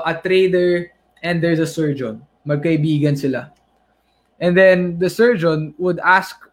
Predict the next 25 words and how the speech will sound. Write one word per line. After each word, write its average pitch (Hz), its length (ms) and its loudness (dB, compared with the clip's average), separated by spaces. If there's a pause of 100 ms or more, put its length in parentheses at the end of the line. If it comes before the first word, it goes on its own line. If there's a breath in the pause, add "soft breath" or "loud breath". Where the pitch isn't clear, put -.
the 165 200 -2
trader, 165 640 -6
"Uy, 220 280 -4 (120)
Chong, 214 400 -4 (200)
turuan 226 320 2
mo 226 80 0
naman 220 200 -2
ako 208 280 -2
mag-trade 180 360 -6
o 160 80 -6
mag-invest." 139 680 -4 (680)
Di 120 80 -16
ba? 117 240 -8 (120)
Eh - 120 -12
di, 135 160 0
okay. 151 520 -2 (400)
Itutu-, 151 600 -6
tas - 320 -6
yung 214 80 -2
expect-, 220 520 -2
yung 190 160 0
expectation 214 680 0
ng 202 80 -2
surgeon 147 560 2
is 147 320 -4